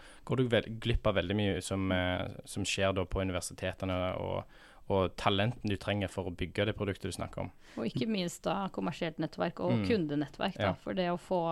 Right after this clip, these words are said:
Speaker 2: første kunde er jo essensielt, eh, det er en viktig milepæl for selskapene. Og der jobber vi også veldig med å koble etablert næringsliv, eh, inn mot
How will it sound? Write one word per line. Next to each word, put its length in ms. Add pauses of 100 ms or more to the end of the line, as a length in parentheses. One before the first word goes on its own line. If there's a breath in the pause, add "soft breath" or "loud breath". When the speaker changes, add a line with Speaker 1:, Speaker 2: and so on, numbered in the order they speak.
(420)
Speaker 2:
første 280
kunde 320
er 380
jo 140
essensielt, 680 (180)
eh, 140
det 60
er 160
en 140
viktig 300
milepæl 460
for 100
selskapene. 640 (600 soft breath)
Og 260
der 160
jobber 200
vi 60
også 240
veldig 320
med 160
å 100
koble 340 (100)
etablert 360
næringsliv, 600 (140)
eh, 520
inn 280
mot 300